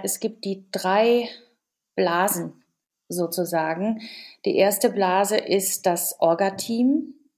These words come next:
Da macht es einfach sehr viel Freude, Dinge sehr unkompliziert zu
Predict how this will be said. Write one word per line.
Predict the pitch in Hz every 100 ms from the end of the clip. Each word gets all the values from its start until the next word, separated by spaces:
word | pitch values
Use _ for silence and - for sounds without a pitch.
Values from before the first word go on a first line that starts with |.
| _ _ _ _ _ _
Da | 190
macht | 196 196 -
es | 220
einfach | - 196 202 202
sehr | - 202 202 208
viel | 202 208 196
Freude, | - - 170 190 214 226
Dinge | 220 208 214 208
sehr | 208 196 -
unkompliziert | 269 254 208 175 175 165 - 170 165
zu | - - 175 160